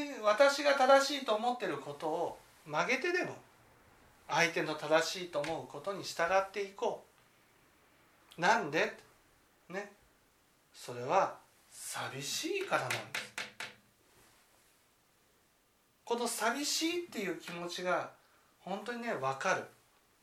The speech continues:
これが「夜か」っていう。だから、自分がどれだけね、えー、その「夜か」に近づいてるか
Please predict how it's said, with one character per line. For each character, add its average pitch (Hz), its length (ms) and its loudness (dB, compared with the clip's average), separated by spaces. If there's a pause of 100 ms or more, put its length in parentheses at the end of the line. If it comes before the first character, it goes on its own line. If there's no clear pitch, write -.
(1120)
こ - 140 -6
れ 214 140 8
が 269 320 8 (1300)
「夜 160 400 6 (360)
か」 185 220 2
っ 190 60 -4 (220)
て 107 100 -18
い - 20 -16
う。 - 120 -20 (1600)
だ 185 100 2
か 156 80 4
ら、 147 60 2
自 156 160 -4
分 196 200 -2
が 196 300 10
ど 180 100 2
れ 175 80 4
だ 139 140 2
け 160 400 0 (300)
ね、 214 240 -8 (720)
え 117 840 -14
ー、 - 20 -20
そ 135 200 -10
の 113 1000 -12 (1400)
「夜 156 240 4
か」 120 140 -6
に 117 100 -12
近 - 260 2
づ 160 220 2
い 160 80 -4
て 165 100 -4
る 160 120 0
か 151 260 2